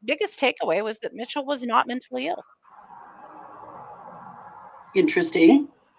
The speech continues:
Speaker 1: Well, people really wanted to believe that. In fact, he was found in, unfit to stand trial for a certain amount of time.
Speaker 2: Right.
Speaker 1: Uh, he found that he was antisocial and a narcissist,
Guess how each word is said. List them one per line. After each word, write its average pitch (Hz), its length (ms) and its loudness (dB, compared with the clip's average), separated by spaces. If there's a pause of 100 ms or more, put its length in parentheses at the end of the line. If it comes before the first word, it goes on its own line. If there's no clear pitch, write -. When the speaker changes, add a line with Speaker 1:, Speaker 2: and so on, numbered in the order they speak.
(140)
Speaker 1:
Well, 220 100 4
people 214 340 -6
really 202 220 0
wanted 269 480 2
to 262 260 -6
believe 240 360 -6
that. 349 160 4
In - 120 -10
fact, 220 200 2
he 226 60 -14
was 220 140 -8
found 269 260 4
in, 214 140 -8 (120)
unfit 214 340 -4
to - 80 -18
stand 202 280 -4
trial 254 380 2
for 185 80 -10
a 180 60 -10
certain 170 240 -14
amount 160 180 -6
of 160 160 -14
time. 170 240 -6 (320)
Speaker 2:
Right. 180 440 2 (440)
Speaker 1:
Uh, 202 440 4 (560)
he 320 260 -2
found 285 320 4
that 262 80 -6
he 214 120 -8
was 208 160 -8
antisocial 196 840 -6
and 190 140 -8
a 185 60 -6
narcissist, 285 800 -10